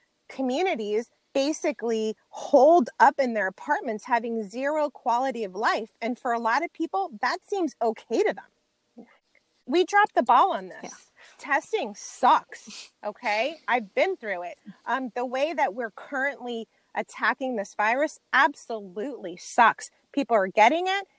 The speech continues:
Speaker 1: and Republicans don't really seem to be caring about this.
Speaker 2: I try to hold on to this thought. If you look at our country as a whole, and you look at what most people think we should be doing, by far the most people believe that we should be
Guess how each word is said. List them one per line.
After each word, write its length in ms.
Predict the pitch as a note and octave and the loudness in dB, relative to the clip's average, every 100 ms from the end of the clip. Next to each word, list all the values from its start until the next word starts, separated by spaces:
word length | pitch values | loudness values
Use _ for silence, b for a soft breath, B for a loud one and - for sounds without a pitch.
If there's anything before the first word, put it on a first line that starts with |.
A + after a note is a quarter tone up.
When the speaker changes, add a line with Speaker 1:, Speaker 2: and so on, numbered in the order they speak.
| _ A3 | _ -6
Speaker 1:
and 260 | A#3+ A#3 | -4 -6
Republicans 680 | A#3+ - G4+ B4+ D#4+ C#4+ - | -8 -4 -4 -2 -4 -8 -6
don't 300 | C#4+ G4 A3+ | -6 -6 -6
really 240 | C4+ D#4+ | -6 -6
seem 240 | D4 C4 B3+ | -6 -6 -6
to 60 | |
be 140 | A#3+ C4 | -6 -10
caring 480 | - C#4+ E4 F#4+ F#3 | -2 2 4 2 -2
about 300 | - E3+ - | -2 -4 -4
this. 400 | - - - - _ - | -10 -10 -16 -18 _ -6
Speaker 2:
I 160 | A3 G#3+ | -2 -2
try 300 | - A3 G#3 | 0 2 2
to 80 | A#3 | 0
hold 240 | A#3+ A3 | 0 2
on 200 | G3+ G3+ | 2 2
to 120 | A#3+ | -4
this 220 | F#3+ G#3 - - | -6 -8 -6 0
thought. 300 | E3+ E3 G3+ | 2 2 -2
If 140 | - | -12
you 140 | F3+ | -8
look 200 | F#3+ G#3 | -6 -4
at 80 | B3 | -2
our 120 | C4+ | -2
country 380 | C4 A#3 A3 A3+ | -2 -8 -6 -6
as 80 | G#3+ | -6
a 60 | G3+ | -6
whole, 380 | G3+ E3+ F3 _ _ _ _ | -2 0 0 _ _ _ _
and 180 | G3 F#3 | -10 -8
you 80 | F3 | -4
look 260 | F3+ G3+ A3+ | 2 4 4
at 140 | G#3 | 4
what 200 | G3+ F3+ | 4 4
most 400 | G3 G#3+ C4 - | 6 6 6 0
people 280 | - G#3 G3 | -10 -8 -8
think 300 | - F#3+ - | -4 -6 -2
we 100 | G#3 | -4
should 260 | - F#3+ G3 | -2 -4 -2
be 120 | F#3+ | 2
doing, 500 | F#3 F3+ E3 E3 G3+ B B B B B B - | 4 4 4 0 -6 B B B B B B -2
by 140 | G#3+ G#3 | 0 0
far 520 | - C4+ C4 B3 - _ _ _ _ - - - | 4 6 6 4 0 _ _ _ _ -20 -18 -6
the 80 | |
most 380 | G#3+ A3+ A#3+ - | 0 2 2 -2
people 300 | - A#3+ A3 | -6 -2 -2
believe 400 | F#3+ G3 F#3+ F3+ | 0 -2 -2 -2
that 100 | G3+ | -2
we 120 | F#3 | 0
should 380 | F3+ - A3 G3 | 0 6 6 6
be 300 | G3 F#3 F3+ | 0 -4 -4